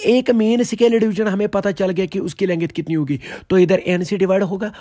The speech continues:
तो it will be one by n सेंटीमीटर, इसका नाम रखेंगे इक्वेशन फर्स्ट।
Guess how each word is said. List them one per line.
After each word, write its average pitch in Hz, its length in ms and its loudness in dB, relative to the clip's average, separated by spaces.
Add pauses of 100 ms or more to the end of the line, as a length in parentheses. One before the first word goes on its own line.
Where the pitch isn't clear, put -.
(200)
तो 175 100 4
it 151 120 0
will 165 220 0
be 196 120 2
one 156 220 0
by 156 100 0 (120)
n 160 160 -2
सेंटीमीटर, 143 480 -4
इसका - 320 -6
नाम 147 260 -4
रखेंगे 147 420 -4
इक्वेशन 139 360 -10
फर्स्ट। 143 360 -12